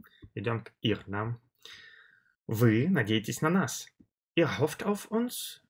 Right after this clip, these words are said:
Ihr wartet auf uns. Ihr freut euch auf uns. Ihr seid stolz auf uns. Вы гордитесь нами. И последнее. Я надеюсь на них. То есть вот ради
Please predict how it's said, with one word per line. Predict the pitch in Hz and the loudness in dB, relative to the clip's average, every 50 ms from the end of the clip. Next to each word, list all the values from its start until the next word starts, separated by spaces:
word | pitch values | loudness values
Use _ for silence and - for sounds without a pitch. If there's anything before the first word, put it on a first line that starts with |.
| _ _ _ | _ _ _
Ihr | 147 127 107 92 | 2 2 2 0
wartet | 95 101 104 117 - 165 - - - | -2 -2 -2 -2 -2 -4 -6 -6 -4
auf | 180 196 202 196 - - | -2 -2 -2 -4 -6 -6
uns. | - 214 226 233 233 - - - - - - _ _ _ _ _ | -2 -2 -2 -2 -2 -6 -8 -10 -12 -14 -18 _ _ _ _ _
Ihr | - 113 104 92 | -2 0 0 -2
freut | - - - 110 123 165 190 202 - - - | -4 -6 -2 2 4 4 4 4 2 0 0
euch | 143 117 123 147 147 - - - | 2 2 2 2 -2 -6 -6 -4
auf | 147 151 165 160 - - | -2 -2 -2 -4 -8 -4
uns. | 392 180 190 202 202 - - - - - _ _ _ _ _ | 0 2 2 2 2 -2 -6 -12 -14 -16 _ _ _ _ _
Ihr | - 208 180 | 6 6 6
seid | 131 143 131 123 120 | 6 4 2 2 0
stolz | - - - - - 131 139 147 147 147 - - - - | -2 -6 -6 -2 0 2 2 2 2 0 -4 -6 -6 -4
auf | 135 113 104 101 - - - - - | -2 -2 -2 -2 -4 -8 -12 -8 -6
uns. | 107 92 87 85 85 - - - - - _ _ _ _ | -6 -6 -6 -8 -12 -14 -14 -14 -14 -18 _ _ _ _
Вы | - 101 92 110 113 117 117 120 - - _ - | -10 -4 0 2 2 2 0 -2 -6 -14 _ -6
гордитесь | 117 107 104 113 104 135 156 - 131 - - | -4 -2 -2 0 -2 -2 -2 -4 -4 -4 -2
нами. | 110 95 92 92 95 92 - _ _ _ - - _ _ _ _ _ _ _ _ _ _ _ _ _ _ - - - - - - - _ _ _ _ _ - | -2 -2 -2 -2 -4 -8 -12 _ _ _ -20 -20 _ _ _ _ _ _ _ _ _ _ _ _ _ _ -20 -20 -20 -20 -20 -20 -20 _ _ _ _ _ 2
И | 156 - | 2 4
последнее. | - 123 - - 117 101 101 92 90 90 - - _ - - _ _ _ _ _ | 4 2 2 2 2 2 2 -2 -4 -6 -8 -14 _ -20 -20 _ _ _ _ _
Я | 117 123 156 175 202 - - - _ _ _ _ _ _ _ _ _ _ | 4 6 6 6 6 4 -2 -12 _ _ _ _ _ _ _ _ _ _
надеюсь | - 117 101 101 127 135 120 - - | -2 0 0 2 2 0 0 0 0
на | 113 107 | 0 2
них. | 104 101 92 85 - - - | 2 2 0 -2 -6 -10 -10
То | - 113 | -10 -10
есть | 120 - - - | -10 -10 -6 -6
вот | 110 98 - | -4 -2 0
ради | 101 98 92 92 98 90 - | 0 0 0 0 -2 -4 -4